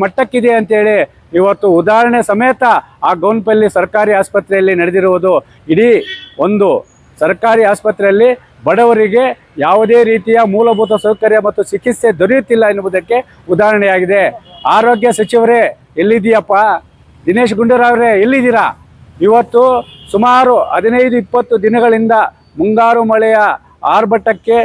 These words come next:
ತೇವಾಂಶ ಹೆಚ್ಚಾಗಿ ಗ್ರಾಮೀಣ ಪ್ರದೇಶಗಳಲ್ಲಿ ಮಕ್ಕಳಿಂದ ಹಿರಿಯರಿಗೆ ಇರೋದ್ರ ಎಲ್ರಿಗೂ ವೈರಲ್ ಫೀವರು ನಿರಂತರವಾಗಿ ಬರ್ತಾ ಇದೆ. ಆದರೆ ಸಮರ್ಪಕವಾಗಿ ಚಿಕಿತ್ಸೆ ಸಿಗ್ತಾ ಇಲ್ಲ ಗಡಿಭಾಗಗಳಲ್ಲಿ. ಪ್ರಾಥಮಿಕ ಆರೋಗ್ಯ ಕೇಂದ್ರಗಳು ನೆಪ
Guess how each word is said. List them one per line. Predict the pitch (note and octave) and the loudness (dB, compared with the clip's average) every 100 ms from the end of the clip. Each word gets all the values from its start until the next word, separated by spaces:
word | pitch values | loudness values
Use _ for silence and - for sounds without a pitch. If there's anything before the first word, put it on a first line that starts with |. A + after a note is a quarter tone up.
| - F3 | -2 0
ತೇವಾಂಶ | A3 A#3+ A3+ A#3 G#3 | 2 2 0 0 2
ಹೆಚ್ಚಾಗಿ | G3 - A3 A3 A3+ F#3+ | 0 0 -2 0 0 -2
ಗ್ರಾಮೀಣ | E3 G3+ A#3 A#3+ A#3 | -2 -2 -2 -2 -2
ಪ್ರದೇಶಗಳಲ್ಲಿ | G#3+ G#3 A3 G#3+ G#3+ G#3 G#3+ A#3 A3 - - D3+ | -2 0 0 0 2 2 2 2 0 -6 -10 -6
ಮಕ್ಕಳಿಂದ | E3 - A3+ A3 A3 A3 G#3+ | -6 -2 0 2 2 0 2
ಹಿರಿಯರಿಗೆ | G3+ A3+ A3+ A3 A3 G#3+ | 0 2 2 2 0 0
ಇರೋದ್ರ | G3+ G#3 G3 | 0 0 0
ಎಲ್ರಿಗೂ | F#3+ A#3 B3 A#3+ A#3 B3 B3 - - | 2 2 0 0 0 0 -4 -12 -4
ವೈರಲ್ | F#3 A#3+ B3+ A#3 | 0 2 0 0
ಫೀವರು | A#3 A#3 A#3 A#3 C4+ C4+ _ E3 | 0 2 2 2 0 -2 _ -2
ನಿರಂತರವಾಗಿ | A3+ B3+ C4 B3+ B3+ B3+ A#3 A#3+ A3+ | 0 2 0 0 2 2 2 0 -2
ಬರ್ತಾ | G#3+ A3+ G#3 | -2 -2 0
ಇದೆ. | F3 - _ D3+ | -2 -4 _ -4
ಆದರೆ | G3+ G3 | -4 -2
ಸಮರ್ಪಕವಾಗಿ | G3 A#3 A3+ G#3 A3+ - | 0 0 -2 0 -2 -2
ಚಿಕಿತ್ಸೆ | G3 A#3+ A#3+ F#3+ | -4 -2 -2 -4
ಸಿಗ್ತಾ | G3 G#3+ G3+ | -4 0 0
ಇಲ್ಲ | G3+ F#3 | 0 0
ಗಡಿಭಾಗಗಳಲ್ಲಿ. | F#3 G3 G3 F3+ F#3+ F3+ F3 - _ - - | 0 0 0 0 0 0 -2 -10 _ -12 -2
ಪ್ರಾಥಮಿಕ | F3 G3+ A3 A3+ A3 G3+ | -2 0 -2 0 0 0
ಆರೋಗ್ಯ | A3 G3+ G#3 G3+ | 0 -2 -2 -2
ಕೇಂದ್ರಗಳು | A3 G#3+ G3+ G3+ B3+ C4 - _ E3 | 0 0 2 2 2 0 -6 _ -4
ನೆಪ | F3 | 0